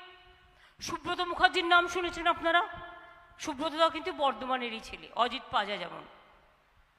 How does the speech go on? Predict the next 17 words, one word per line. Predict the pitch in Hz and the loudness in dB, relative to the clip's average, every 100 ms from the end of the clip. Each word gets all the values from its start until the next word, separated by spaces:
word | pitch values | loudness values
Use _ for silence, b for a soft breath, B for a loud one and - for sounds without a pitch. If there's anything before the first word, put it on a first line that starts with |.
| _ _ _ | _ _ _
তা | 339 | -2
সুব্রত | - 339 302 359 | -2 -2 -2 -2
দা | 349 370 359 - - - - - - - | 8 10 10 4 -6 -10 -12 -14 -18 4
একদিন | 277 302 381 294 | 6 6 2 2
বলছে | 349 349 349 | 2 4 4
আমাকে, | 311 277 302 180 - - - - | 4 2 -4 -6 -8 -18 -20 -10
আমায় | 285 370 | 2 4
খুব | 381 466 247 | 4 0 2
ভালোবাসতো, | 262 285 269 240 226 202 B B B - - - | 2 4 2 2 -2 -6 B B B -20 -18 -2
আমি | 311 381 | 0 0
গেলে | 339 359 370 | 2 2 2
বলতো, | 359 349 359 | 0 -2 0
"মেলা | 311 302 330 | 2 4 2
থেকে | 349 339 | -2 -6
চিৎপাটালিটা | 349 - 330 330 330 339 | -8 -2 -2 0 -4 -4
কিনে | 339 294 | -4 0
আনিসনি, | 320 339 381 415 453 | 2 2 -2 -4 -4